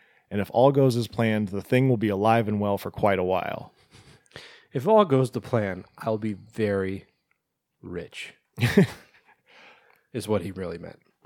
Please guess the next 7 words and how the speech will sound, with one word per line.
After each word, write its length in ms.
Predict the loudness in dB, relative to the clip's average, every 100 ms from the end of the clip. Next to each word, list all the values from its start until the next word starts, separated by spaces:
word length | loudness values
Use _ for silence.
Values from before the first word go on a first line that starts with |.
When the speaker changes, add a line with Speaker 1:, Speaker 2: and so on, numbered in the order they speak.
| _ _ _ _ _ -20 _
Speaker 1:
I, 120 | -10 -10 _ _ 2
I 80 |
wanna 240 | 6 6 6
know 80 | 4
what 140 | 4
that's 200 | 2 0
about. 400 | -2 -2 -2